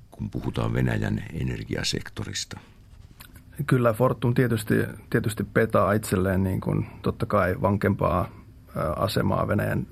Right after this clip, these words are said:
Speaker 2: ää, sähkön ja lämmön tuotannossa tällä, tällä investoinnilla. Ää,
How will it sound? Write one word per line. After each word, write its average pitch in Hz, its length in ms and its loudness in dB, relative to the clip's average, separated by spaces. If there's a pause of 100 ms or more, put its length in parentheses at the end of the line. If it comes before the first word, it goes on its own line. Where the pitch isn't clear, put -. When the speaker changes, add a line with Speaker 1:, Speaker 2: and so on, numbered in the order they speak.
(220)
Speaker 2:
ää, - 300 -4
sähkön - 360 -2
ja 101 120 2
lämmön 101 260 4
tuotannossa 98 500 2
tällä, 92 380 2
tällä - 300 0 (580)
investoinnilla. 101 720 4
Ää, 101 480 2